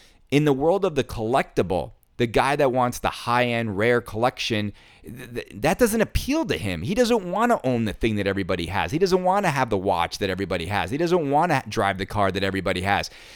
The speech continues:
And you can hate those people, but there,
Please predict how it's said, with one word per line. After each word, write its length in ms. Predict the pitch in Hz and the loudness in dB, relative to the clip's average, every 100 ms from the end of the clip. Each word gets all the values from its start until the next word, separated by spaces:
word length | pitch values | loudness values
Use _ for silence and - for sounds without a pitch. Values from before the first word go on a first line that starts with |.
| - - | -20 -4
And 360 | 139 143 135 - | 0 2 0 -2
you 180 | 127 151 | -2 0
can 160 | 156 | 0
hate 360 | 101 123 220 - | 0 2 0 2
those 200 | 143 110 | 2 2
people, 640 | - 107 95 120 143 151 - _ _ _ - | -2 -4 0 0 0 -2 -14 _ _ _ -2
but 220 | 151 151 | 0 2
there, 240 | 185 196 | 2 2